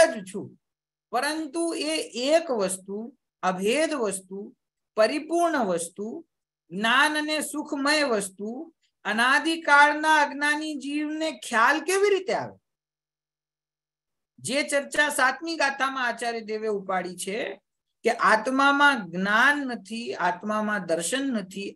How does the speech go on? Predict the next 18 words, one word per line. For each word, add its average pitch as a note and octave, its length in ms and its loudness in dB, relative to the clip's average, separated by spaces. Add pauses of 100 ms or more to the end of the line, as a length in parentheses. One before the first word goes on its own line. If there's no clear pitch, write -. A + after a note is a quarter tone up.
(120)
આત્મામાં F#3 680 -2
ચારિત્ર C4 480 4
નથી, F#3+ 360 -6 (520)
આત્મા G#3 440 0
તો C4+ 80 0 (200)
જેવો B3+ 260 4 (140)
છે E4+ 100 4 (120)
તેવો F4 240 4 (120)
છે. - 120 -8 (680)
તો C#4+ 120 0 (1400)
આત્મામાં D4+ 640 -2
જ્ઞાન A#3+ 460 0
નથી, D#4 360 -4
દર્શન A#3 340 0 (100)
નથી, C#4+ 320 -6 (100)
ચારિત્ર A#3+ 540 0
નથી, G#3 560 -6 (440)
તો C#4 100 4